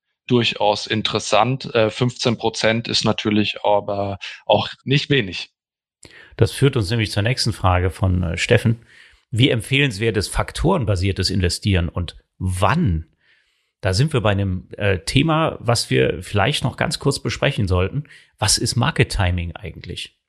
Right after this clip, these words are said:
Speaker 2: Ja? Also wann versucht man, den Markt entsprechend einzuschätzen?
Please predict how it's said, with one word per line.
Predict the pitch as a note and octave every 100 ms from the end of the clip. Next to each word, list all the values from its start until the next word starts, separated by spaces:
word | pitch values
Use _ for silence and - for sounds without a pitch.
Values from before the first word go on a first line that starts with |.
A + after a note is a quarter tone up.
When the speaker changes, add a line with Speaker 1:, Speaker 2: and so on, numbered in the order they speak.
| _
Speaker 2:
Ja? | G#2+ C3+ -
Also | G2 F#2+ -
wann | G2+ G#2 E3+ F#3 -
versucht | - A#2 F#2 F3 - -
man, | C3 C3 A2
den | A2+ F#2
Markt | F#2 A#2 -
entsprechend | G2+ - A2 G2+ A2 -
einzuschätzen? | B2 C3 G2 - E2+ - E2